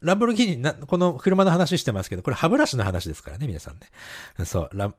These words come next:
ランボルギーニのような歯ブラシを使ってたんだけども、それでね、その中で、えーっとね、エイブさんが、「使ったでしょ」って奥さんに言われた時に、その時のその、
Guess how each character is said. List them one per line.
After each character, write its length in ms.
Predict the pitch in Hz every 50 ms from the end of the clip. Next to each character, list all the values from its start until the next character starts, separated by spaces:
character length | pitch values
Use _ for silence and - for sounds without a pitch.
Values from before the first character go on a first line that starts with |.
| _ -
ラ 120 | 95 98 104
ン 80 | 113
ボ 60 | 113 117
ル 80 | 131
ギ 140 | 127 131 156
ー 20 | 165
ニ 100 | 185 175
の 80 | 165
よ 140 | 156 147 139
う 40 | 127
な 120 | 113 104
歯 180 | 92 - 110 101
ブ 80 | 104
ラ 80 | 104 98
シ 120 | 95 - 101
を 60 | 90
使 160 | - - -
っ 60 | 104
て 100 | 95 110 101
た 120 | - 107
ん 40 | 101
だ 120 | 98 98
け 80 | 95 107
ど 80 | 110 135
も、 80 | -
そ 120 | - - 185
れ 60 | 180
で 60 | 196
ね、 200 | 214 285 381 403 - - - - - - -
そ 160 | - - 214
の 80 | 214 220
中 260 | 226 254 262 - 156
で、 440 | 123 131 143 143 135 113 90 78 - - - - - - - _ -
え 300 | 131 127 123 120 117 117
ー 40 | 113
っ 40 | -
と 80 | - 110
ね、 280 | 110 110 107 110 110 107
エ 180 | 147 165 170 175
イ 40 |
ブ 120 | 160 156 135
さ 380 | - - 123 117 113 110 107
ん 280 | 104 104 101 101 101 107
が、 320 | 123 139 135 117 101 - - _ _ -
「使 180 | - - - 202
っ 100 | 214 -
た 120 | - 285
で 100 | 285 262
し 100 | - - 196
ょ」 160 | 175 160 143 131
っ 40 | -
て 80 | -
奥 160 | 127 135 -
さ 100 | - 123
ん 60 | 110 101
に 60 | 95
言 80 | 95
わ 80 | 98 101
れ 60 | 98
た 100 | 101 98
時 220 | 98 104 - - 76
に、 300 | 87 127 131 110 90 82
そ 160 | - - 131
の 80 | 147
時 220 | 151 - 190 170 147
の 140 | 110 90 85
そ 120 | - 92
の、 460 | 85 82 80 78 76 76 71 - 131